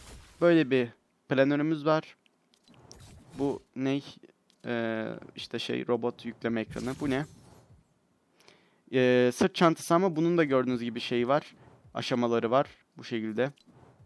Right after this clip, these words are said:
Kullanan olur mu bilmem. X E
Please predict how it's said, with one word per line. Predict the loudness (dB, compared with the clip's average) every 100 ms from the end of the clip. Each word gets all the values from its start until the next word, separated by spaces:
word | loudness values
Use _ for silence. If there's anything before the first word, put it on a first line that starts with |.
| _ _ _ _ _ _ _ -18
Kullanan | -8 0 0 2 0
olur | -2 -2
mu | -4 -4
bilmem. | -2 0 0 -2 -10 _ _ -4
X | -4 -4 -10 2
E | 6 6